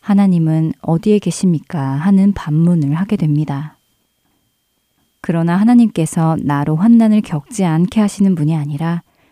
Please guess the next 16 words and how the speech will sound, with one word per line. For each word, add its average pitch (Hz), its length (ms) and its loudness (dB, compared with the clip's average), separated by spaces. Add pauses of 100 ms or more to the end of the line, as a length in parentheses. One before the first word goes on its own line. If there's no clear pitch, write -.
환난 269 300 4
속에서도 226 540 -2
나를 160 320 0
지키시는 208 640 0
분임을 156 440 0
아는 151 340 -2
사람은 151 580 -2 (500)
환난이 254 420 2
찾아와도 226 540 -2
놀라지 160 480 -2
않고 143 580 -4
주님을 156 500 0
바라볼 165 400 -2
수 - 220 -6
있을 160 280 -6
것입니다. 147 840 -6